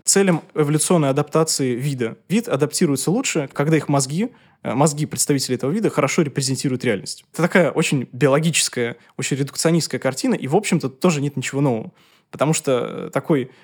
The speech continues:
выдающийся деятель отечественной медицины, как Сеченов, еще в девятнадцатом веке в журнале «Современник» писал о том, что «Души нет, есть одни только рефлексы головного мозга». И, в принципе, нейрофилософия, она к этому и сводится. Просто на сегодняшний день они, вооружаясь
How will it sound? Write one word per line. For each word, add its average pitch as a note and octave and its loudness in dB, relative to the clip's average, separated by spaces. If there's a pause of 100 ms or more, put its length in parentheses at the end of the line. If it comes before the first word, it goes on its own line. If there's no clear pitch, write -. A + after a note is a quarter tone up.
(200)
выдающийся D3 0
деятель C3+ -2
отечественной B2+ -4
медицины, C3 -4
как - -8
Сеченов, D#3+ -2 (140)
еще - -2
в D3+ -2
девятнадцатом D3+ 0
веке C3 0
в B2 -2
журнале C#3 0
«Современник» D#3 0
писал C3+ 0
о B2 -6
том, E3+ 2
что B2+ -8 (200)
«Души D#3+ 0
нет, F3+ 2
есть D#3 0
одни D3 2
только D#3+ 0
рефлексы D3 -2
головного C#3 2
мозга». A#2+ 0 (300)
И, - -16
в - -14
принципе, G#3+ 0
нейрофилософия, D#3 2
она C#3+ 0
к - -4
этому C3+ 0
и C3+ 0
сводится. B2 -2 (240)
Просто - -4
на C#3 0
сегодняшний G3+ 2
день C#3+ 0
они, D#3 4
вооружаясь C#3 2